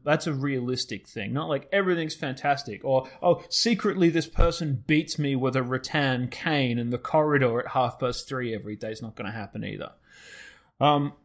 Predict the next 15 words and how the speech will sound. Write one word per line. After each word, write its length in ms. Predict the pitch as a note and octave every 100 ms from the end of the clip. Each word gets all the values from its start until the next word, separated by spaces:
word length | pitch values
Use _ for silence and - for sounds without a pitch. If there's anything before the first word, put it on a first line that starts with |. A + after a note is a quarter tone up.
| _ _ _ _
so 400 | - - F3 E3
that's 320 | D#3+ F3+ F#3+ E3+
realistic. 600 | D3+ C#3+ C3 - D#3 D#3
What 140 | D3+
you 180 | F3+ F#3+
can, 200 | F3 D3
other 180 | E3 E3
people 320 | - D#3+ C#3
will 140 | C3+ C3+
say, 220 | - D#3
"Yeah, 360 | D3+ F3+ F3 E3
look, 320 | E3+ E3 -
P 200 | G#3 G3
I, 300 | F#3 F#3 F#3
c-, 200 | F#3+